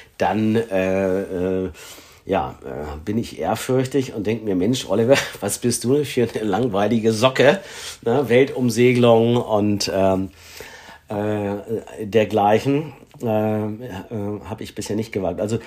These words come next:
dieses mutige et-, Rausgehen, äh, und sich gewahr sein,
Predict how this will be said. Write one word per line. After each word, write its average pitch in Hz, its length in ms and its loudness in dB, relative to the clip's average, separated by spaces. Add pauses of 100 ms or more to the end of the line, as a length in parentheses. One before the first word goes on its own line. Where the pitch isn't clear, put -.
(260)
dieses 131 300 0
mutige 156 760 2
et-, 117 240 -8
Rausgehen, 139 880 4
äh, - 120 -6
und 117 320 -2
sich 117 260 -8 (120)
gewahr 117 580 0
sein, 113 520 0